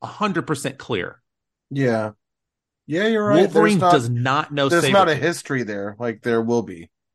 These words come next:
Speaker 1: Right. So I, it was one of those things that I wrote, like, I actually listed as, like, a plot hole. I'm like, "Well, that seems weird. Are we gonna get to that?" 'Cause they are very much tied together. Um,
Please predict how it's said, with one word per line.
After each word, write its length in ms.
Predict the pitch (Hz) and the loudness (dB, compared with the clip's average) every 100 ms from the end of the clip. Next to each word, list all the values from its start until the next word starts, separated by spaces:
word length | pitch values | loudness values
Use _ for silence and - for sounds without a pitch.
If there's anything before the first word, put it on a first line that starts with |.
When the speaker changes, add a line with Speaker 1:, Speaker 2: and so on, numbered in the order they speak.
| - | -8
Speaker 1:
Right. 200 | 131 95 - _ _ _ _ _ _ _ _ _ _ _ - | -6 -6 -10 _ _ _ _ _ _ _ _ _ _ _ -2
So 260 | 127 113 | 0 2
I, 200 | 120 135 | 0 -2
it 220 | 143 147 | -2 -2
was 140 | 160 147 | -2 0
one 160 | 170 | -2
of 80 | 185 | 0
those 160 | 165 - | -2 -4
things 280 | 156 147 131 | -8 -6 -4
that 100 | 120 | -4
I 60 | |
wrote, 300 | 120 135 135 | -4 -6 -4
like, 200 | 139 139 | -4 -4
I 60 | 156 | -6
actually 260 | 160 160 135 | -8 -8 -8
listed 280 | 143 156 127 | -8 -8 -8
as, 100 | 120 | -8
like, 180 | 120 | -8
a 80 | - | -12
plot 300 | - 131 127 | -8 -4 -2
hole. 220 | 117 101 | -2 -4
I'm 80 | 101 | -6
like, 160 | 110 - | -6 -6
"Well, 100 | 117 | -6
that 220 | 123 135 | -6 -6
seems 260 | - 175 120 | -6 -6 -6
weird. 360 | 101 95 117 | -4 -2 -4
Are 160 | 123 120 | -2 -4
we 120 | 117 | -4
gonna 200 | 120 117 | -6 -8
get 200 | 107 - | -10 -10
to 100 | - | -6
that?" 200 | 143 151 - | -4 -4 -4
'Cause 260 | 117 - _ _ _ _ | -6 -6 _ _ _ _
they 300 | 104 113 135 | -6 -2 0
are 140 | 120 107 | 0 -4
very 680 | 98 95 113 110 104 98 95 | -8 -8 -4 -2 -2 -4 -8
much 600 | 87 82 82 - - - _ _ - | -8 -10 -12 -14 -16 -16 _ _ -8
tied 320 | 101 76 - | -8 -8 -14
together. 480 | - 73 67 67 _ _ _ _ _ - | -18 -16 -16 -20 _ _ _ _ _ -14
Um, 440 | 107 82 76 - | -12 -10 -12 -16